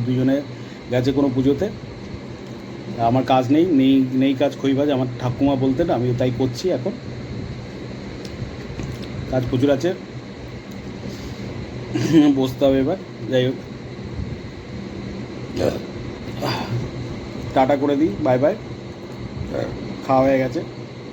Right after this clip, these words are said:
আর লোকনাথ বাবু এখানে বসে বসে দেখছেন আমাদের,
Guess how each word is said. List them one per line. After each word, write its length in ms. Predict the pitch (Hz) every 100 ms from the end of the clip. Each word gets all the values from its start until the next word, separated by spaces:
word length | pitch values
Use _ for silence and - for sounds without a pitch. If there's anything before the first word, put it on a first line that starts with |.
| - - - - - - - - - - - -
আর 180 | 117 123
লোকনাথ 260 | 123 135 131
বাবু 240 | 139 147
এখানে 220 | 139 143 135
বসে 180 | 131 147
বসে 180 | 139 131
দেখছেন 320 | 135 - 139
আমাদের, 260 | 139 131